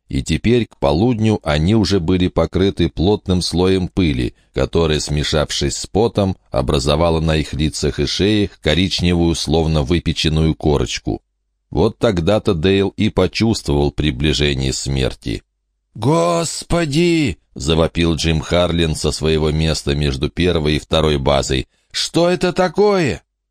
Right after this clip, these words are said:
Дейл как раз изготовился ударить битой, но теперь отступил на шаг и принюхался. Запах шёл с востока, ветер доносил его с грунтовой дороги, которая соединяла городской стадион с Первой авеню.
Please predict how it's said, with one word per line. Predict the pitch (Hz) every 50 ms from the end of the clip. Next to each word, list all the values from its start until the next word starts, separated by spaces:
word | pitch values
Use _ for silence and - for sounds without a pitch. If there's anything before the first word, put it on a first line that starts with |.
| _ _ _ _
Дейл | - - 69 92 98 104 101 101
как | 98 - 95 -
раз | - 92 101 92 -
изготовился | 95 85 85 87 98 92 - - 104 98 95 92 87 - - 92
ударить | 92 87 87 90 87 87 85 76
битой, | 76 80 110 135 - - 80 73 67 - _ _ _ _
но | - 71 90 92
теперь | - 107 101 - 110 104 101
отступил | 101 - - - 101 90 - 101 92 87
на | 82 85 85
шаг | 82 - - 117 120 - _ _ _ _
и | - 101
принюхался. | - - 92 101 101 104 98 82 - 69 62 60 - - 60 50 - _ _ _ _ _ _ _ _ _ _ _ _ - _ _ _ _
Запах | - 69 69 87 107 113 - 107 101
шёл | - - 107 110 107
с | - -
востока, | 95 98 95 - - - 98 78 - - 64 57 - _ _ _ _
ветер | - - - 101 - - - 110 95
доносил | 82 85 92 95 95 90 - - 98 95
его | 98 101 98 92 92
с | 82 87
грунтовой | 90 92 98 90 78 - 95 92 95 98 95
дороги, | 90 101 101 98 104 92 80 67 69 65 - _ _ _ _
которая | - 76 73 _ 92 87 82 78 80 78
соединяла | - - 80 80 73 78 80 80 85 82 78 76 76
городской | 76 73 76 78 76 - - - 76 71
стадион | 69 - - 76 76 73 82 92 101 101 95
с | - -
Первой | - - 80 82 80 78 76 78 78
авеню. | 76 71 71 76 73 71 69 62 57